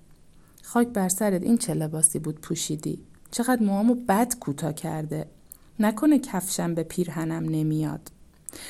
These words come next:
خود مقایسه گری شدید دارم. اونم دارن. اونم با آدمای خیلی فوق‌العاده و سطح بالا. مثلاً میگه: "چرا من اندازهٔ بیل گیتس پولدار نیستم؟"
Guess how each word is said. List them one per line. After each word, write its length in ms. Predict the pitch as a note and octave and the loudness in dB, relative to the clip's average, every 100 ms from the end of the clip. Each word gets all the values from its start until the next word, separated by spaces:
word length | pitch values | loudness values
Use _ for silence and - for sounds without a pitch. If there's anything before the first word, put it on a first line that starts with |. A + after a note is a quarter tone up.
| - | -10
خود 360 | - G3+ G3+ G3+ | -2 2 4 4
مقایسه 600 | F#3+ F#3+ F#3+ G3 G3 F#3 | 4 6 6 6 4 2
گری 420 | F#3+ F#3 G3 A#3+ | 2 2 4 4
شدید 560 | A#3+ F3+ E3 F3+ F#3 - | 2 0 2 4 2 0
دارم. 340 | D3 D3+ D#3 | -4 -2 0
اونم 320 | A3 B3 C#4 C#4 - - E3+ | 6 8 8 6 0 0 6
دارن. 460 | F3+ E3 D3+ D#3+ - - - - | 8 6 4 0 -6 -20 -20 -2
اونم 280 | - A3+ A#3+ | 4 8 8
با 100 | G3+ | 6
آدمای 420 | F3+ F3 E3+ G#3 | 4 2 2 0
خیلی 540 | A#3 F3+ E3+ E3 D#3+ D#3+ - | 2 0 2 2 0 -2 -8
فوق‌العاده 500 | - E3+ D#3+ E3 D#3+ | -2 2 4 2 2
و 100 | G#3 | 4
سطح 400 | F#3+ D#3 D#3 F3+ | 4 4 2 0
بالا. 360 | D3+ D3 D3+ D3+ - - - | 0 0 0 -2 -6 -12 -4
مثلاً 240 | F3+ F3+ | 0 2
میگه: 180 | G#3 G#3+ | 4 2
"چرا 220 | G#3+ A3 | 2 2
من 180 | A3 A3+ | 4 4
اندازهٔ 400 | G3 E3 D#3+ E3 | 2 0 0 0
بیل 200 | D#3+ E3 | 2 2
گیتس 380 | E3 G3 A3 - | 2 2 2 0
پولدار 440 | - E3+ E3 F3+ | 0 0 2 2
نیستم؟" 480 | G3+ F#3+ - - - | 2 0 -2 -2 -6